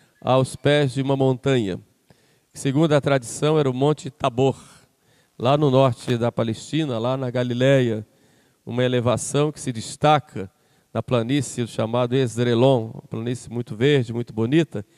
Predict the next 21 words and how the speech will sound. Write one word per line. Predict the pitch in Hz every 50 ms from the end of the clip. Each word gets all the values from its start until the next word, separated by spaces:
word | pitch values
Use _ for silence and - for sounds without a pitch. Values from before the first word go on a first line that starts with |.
| _ _ _ _
se | _ - 113
destaca | 110 113 - - - 139 139 135 - 123
lá | 123 131 131
o | 127
Monte | 120 123 123 123 120 - -
Tabor. | - 113 117 107 107 107 98 104 - - _ _ _ _ _ _ _ _ _ _ _ _ _ _
Jesus | - 127 139 131 151 170 147 123
deixa | 113 139 147 143 131 - 127
o | 123
povo | - - 120 135 143 147 123 120 117
com | - 123
os | 123 120
discípulos | 110 120 120 - - 131 123 117 117 110
embaixo | 117 127 123 120 147 165 165 156 - - - - _ _ _ _ _ _ _ _ _ _
e | - 139
sobe | 131 - - 147 151 160 156 151 151
para | - - 139 143 143 147 156 - -
orar | 151 147 135 135 147 147 127 - - - - _ _
com | - 131 135
três | 131 - 135 139 151 156 135
discípulos. | - 120 113 - - 123 120 - - 107 101 - - - -